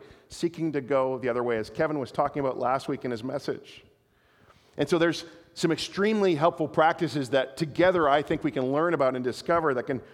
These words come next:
train us in this way of Jesus, matching our pace to his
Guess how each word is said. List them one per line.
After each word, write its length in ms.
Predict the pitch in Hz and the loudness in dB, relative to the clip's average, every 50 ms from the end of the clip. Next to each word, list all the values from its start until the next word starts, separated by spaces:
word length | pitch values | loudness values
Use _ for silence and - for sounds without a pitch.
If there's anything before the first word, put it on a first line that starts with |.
| - - _ - | -20 -20 _ -12
train 340 | - - 165 175 196 208 202 | -6 -2 -2 0 0 2 2
us 300 | 185 - - - - - - - - - _ _ - | 0 0 0 -4 -8 -14 -18 -20 -20 -20 _ _ -4
in 120 | 131 143 | -2 -2
this 200 | 147 143 123 - | -2 -2 -4 -4
way 280 | 120 123 123 139 160 180 | -4 -2 0 0 2 2
of 120 | 180 160 | 0 -2
Jesus, 640 | 120 - 139 143 147 135 131 120 - - - - - | -2 -2 -2 -2 0 -2 -2 -4 -4 -6 -10 -10 -6
matching 400 | - 143 170 196 - - 196 180 | -2 0 0 0 0 0 0 2
our 120 | 185 175 | 2 2
pace 320 | 170 - - 185 170 160 - | 0 0 -2 -2 -2 -2 -2
to 140 | - 160 135 | -4 -2 0
his 520 | 131 147 139 131 135 135 120 - - - | 0 0 0 0 -2 -4 -6 -10 -14 -18